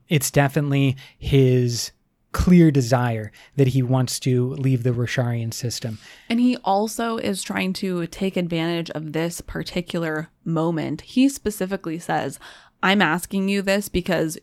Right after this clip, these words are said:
Speaker 2: you are Honor's representative and therefore capable of releasing me from the deal I made with Honor."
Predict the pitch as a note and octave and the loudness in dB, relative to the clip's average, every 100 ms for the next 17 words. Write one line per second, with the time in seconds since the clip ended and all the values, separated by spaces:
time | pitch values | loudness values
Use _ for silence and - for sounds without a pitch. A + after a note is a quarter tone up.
0 | - D#3+ F3 F3 F#3 - E3 E3 - D#3+ | -8 -4 2 4 4 2 2 2 0 0
1 | E3 E3 E3 D#3 D#3 D#3+ - E3 E3 D#3+ | 0 -2 -6 -6 -4 -4 -2 -4 -2 -4
2 | F3 G3 F#3+ G3 - D#3+ E3 D#3+ E3 F3 | -4 -2 -2 -2 -4 -2 -2 -4 -4 -6
3 | D3+ - - E3+ D#3+ E3 D3+ D3+ _ _ | -8 -4 -2 0 0 -2 -2 -4 _ _
4 | _ F3+ F3+ E3 E3+ D#3+ E3 D#3+ D#3+ D#3 | _ 2 2 2 -2 -2 -2 -4 -4 -4
5 | D3+ D#3 - D#3 D3+ D3+ - - D#3+ F3 | -4 -6 -2 0 0 -4 -12 -12 -4 -2
6 | D#3+ D#3+ D#3 B2+ D#3 D#3 D3 C#3+ - - | 0 0 2 0 -2 -4 -4 -6 -8 -4
7 | D#3 A#2+ - - F3 | -4 -4 -8 -10 -12